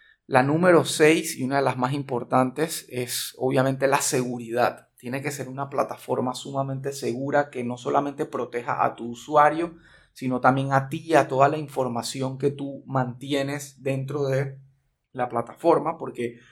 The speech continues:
constantemente vas a estar recopilando información y datos de tus clientes, eh, y especialmente ahora con todas las leyes de,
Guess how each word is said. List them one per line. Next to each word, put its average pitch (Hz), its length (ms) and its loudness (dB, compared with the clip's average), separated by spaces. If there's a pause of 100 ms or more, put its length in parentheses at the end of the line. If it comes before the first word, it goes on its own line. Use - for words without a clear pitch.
(400)
constantemente 139 760 2
vas 143 160 6
a 151 40 -4
estar 139 460 2
recopilando 143 960 0 (140)
información 135 1040 0 (840)
y 139 140 -10
datos 139 320 6
de 156 100 6
tus 143 200 -4
clientes, 143 760 -2 (500)
eh, 117 320 0
y 120 260 -2
especialmente 127 720 4
ahora 147 280 8
con 120 180 2
todas 139 220 2
las 120 220 0
leyes 131 440 2
de, 139 400 6